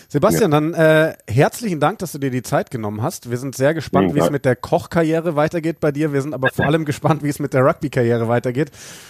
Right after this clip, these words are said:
Speaker 1: und,
Speaker 2: Ja.
Speaker 1: äh, drücken euch alle Daumen jetzt am Sonntag gegen Spanien und dann auch die Woche drauf, ähm, gegen die Niederlande.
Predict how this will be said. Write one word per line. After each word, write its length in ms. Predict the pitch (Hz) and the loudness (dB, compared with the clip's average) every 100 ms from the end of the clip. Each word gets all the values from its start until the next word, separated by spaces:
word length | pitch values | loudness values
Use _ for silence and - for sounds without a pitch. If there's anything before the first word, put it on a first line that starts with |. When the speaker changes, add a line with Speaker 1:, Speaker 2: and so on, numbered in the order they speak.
| - | -6
Speaker 1:
und, 220 | 139 95 | 0 2
Speaker 2:
Ja. 360 | 98 139 139 139 | 4 4 6 4
Speaker 1:
äh, 60 | |
drücken 380 | 135 - 165 170 | 2 -4 -6 -4
euch 220 | 143 143 | -4 -4
alle 200 | 143 160 | 0 0
Daumen 580 | 143 139 160 156 156 156 - | 2 2 2 -2 -4 -6 -4
jetzt 260 | 127 - | -4 -2
am 160 | 147 131 | -6 0
Sonntag 440 | 131 147 147 135 | 0 2 2 2
gegen 300 | - 131 127 | -2 -4 -4
Spanien 480 | 123 - 123 143 143 | -4 2 2 2 -2
und 160 | 123 120 | -4 -4
dann 140 | 123 | -4
auch 140 | 113 | -6
die 140 | - 113 | -6 -6
Woche 200 | 113 120 | -4 -6
drauf, 480 | - 101 110 - - | -6 -2 -2 -2 -6
ähm, 300 | 107 107 104 | -6 -6 -6
gegen 180 | 101 101 | -6 -6
die 80 | |
Niederlande. 680 | 104 120 110 87 85 82 80 | -6 -4 -2 -4 -6 -12 -14